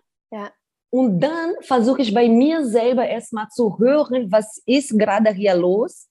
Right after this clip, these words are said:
Speaker 1: Ja.
Speaker 2: und was brauche ich gerade, weil oft, weil es geht bei mir, ich, ich sage auch, ich bin eine Energie. Ich verstehe viel mehr Energie als die Sprachen zum Beispiel. In alle Sprachen, including Portugiesisch,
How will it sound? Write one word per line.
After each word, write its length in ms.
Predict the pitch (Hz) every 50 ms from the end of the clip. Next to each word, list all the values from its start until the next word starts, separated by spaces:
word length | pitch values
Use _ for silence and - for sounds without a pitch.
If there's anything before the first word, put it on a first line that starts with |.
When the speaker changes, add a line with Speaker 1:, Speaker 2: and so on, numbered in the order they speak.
| _
Speaker 1:
Ja. 220 | - 226 208 202 196 -
Speaker 2:
und 200 | 220 233 233 214
was 240 | 247 254 214 202
brauche 480 | 196 196 202 208 226 254 269 - - 311
ich 320 | - - 294 285 - 233
gerade, 320 | 233 240 254 - 262 240 240
weil 140 | 247 - -
oft, 200 | 226 247 240 -
weil 140 | 240 233
es 140 | - 240 190
geht 120 | 214 277 269
bei 120 | 277 269
mir, 160 | 269 269 - -
ich, 160 | 233 - _ _
ich 120 | - 202
sage 300 | 170 233 233 240 233 -
auch, 80 | - 208 -
ich 120 | - 180 185
bin 100 | 214 254
eine 240 | 262 262 262 - -
Energie. 640 | - 247 254 254 240 196 175 180 202 196 180 165 - _ _ _ _ _ _ _ _ -
Ich 100 | - 196
verstehe 300 | 196 240 240 240 240 240
viel 180 | 233 240 294 285
mehr 220 | 285 285 277 269
Energie 420 | 254 254 254 247 214 196 214 240 -
als 160 | - 220 -
die 80 | -
Sprachen 540 | 208 - - - 208 202 208 208 196 190 180
zum 160 | 185 185 175
Beispiel. 400 | 165 160 165 165 - - 160 160
In 140 | 165 175 180 -
alle 260 | 185 220 254 269 277
Sprachen, 480 | - - - 208 202 202 196 208 214 - -
including 500 | 247 285 285 247 226 233 226 226 226 226
Portugiesisch, 640 | 226 202 - 202 190 180 208 208 185 202 208 -